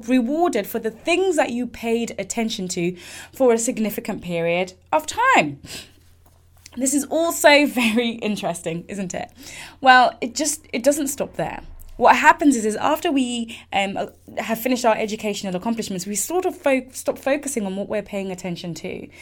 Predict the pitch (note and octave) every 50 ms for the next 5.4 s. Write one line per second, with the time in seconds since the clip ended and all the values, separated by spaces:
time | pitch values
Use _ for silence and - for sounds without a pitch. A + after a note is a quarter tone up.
0 | - - - - - - D#4 D#4 E4+ E4+ E4 D#4+ C4+ A3+ B3 - C4 A#3 A3+ G#3+
1 | - - - C4 C#4 C4 - - G#3+ F3+ D3+ D3 C#3 - F3+ G#3+ A3+ A3+ A3 G#3
2 | G#3 G3 F#3 G3 A3+ - B3 A3+ C4 B3 B3 A#3 - - B3 A#3+ A#3+ B3 A3+ A3+
3 | A3+ G#3+ G#3 G#3 G#3 G#3+ G#3 G3 G3 F#3+ F#3+ - C#4 C#4+ D4 - C4 C4 D#4+ D#4
4 | - - F4+ G4 F#4+ G4+ F#4+ E4 D4 D4 C#4+ C#4 C4 B3+ B3 C4 B3+ - - A#3+
5 | G#3+ G#3+ G#3 G3+ G3+ G3+ F#3